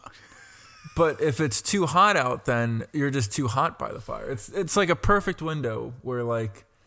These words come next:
Speaker 2: it's maybe, like, fifty-three degrees.
Speaker 1: No.
Speaker 2: And you can put a sweater on and sit
Speaker 1: Nah.
Speaker 2: next to the bonfire.
Speaker 1: Go thirties.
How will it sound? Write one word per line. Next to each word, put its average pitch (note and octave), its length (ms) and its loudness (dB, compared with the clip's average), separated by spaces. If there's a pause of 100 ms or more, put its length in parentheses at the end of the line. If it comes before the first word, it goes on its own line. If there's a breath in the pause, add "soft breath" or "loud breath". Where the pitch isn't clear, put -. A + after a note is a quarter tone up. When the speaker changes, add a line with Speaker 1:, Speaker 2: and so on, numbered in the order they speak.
(460 soft breath)
Speaker 2:
it's C3+ 180 -2
maybe, D3+ 260 -2
like, C3 220 2
fifty-three C#3 1400 -4
degrees. C#3+ 680 -6 (520)
Speaker 1:
No. D#2 680 -8
Speaker 2:
And B2+ 120 0
you B2 80 0
can B2+ 100 -2
put A#2 100 2
a A#2+ 40 4
sweater B2+ 400 2
on B2 300 -2 (260 soft breath)
and A#2 120 -2
sit G#2 140 2
Speaker 1:
Nah. C3 60 2
Speaker 2:
next A#2 140 -2
to - 40 -2
the A2+ 80 2
bonfire. A2 720 -2 (600 soft breath)
Speaker 1:
Go C#3 160 -4
thirties. A2+ 640 -4